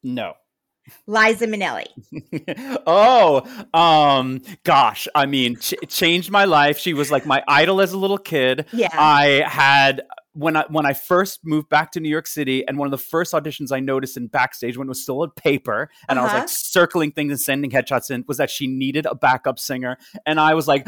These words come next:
Speaker 1: "This is my job. This is my job."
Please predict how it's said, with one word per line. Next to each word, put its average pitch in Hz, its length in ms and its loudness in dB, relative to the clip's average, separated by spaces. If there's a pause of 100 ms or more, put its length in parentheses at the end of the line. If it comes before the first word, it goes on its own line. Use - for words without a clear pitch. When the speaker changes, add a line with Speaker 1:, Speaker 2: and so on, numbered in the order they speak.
Speaker 1:
"This 196 400 4
is 170 260 2
my 170 480 6
job. 185 540 6 (160)
This 131 260 4
is 135 220 0
my 131 300 4
job." 131 460 2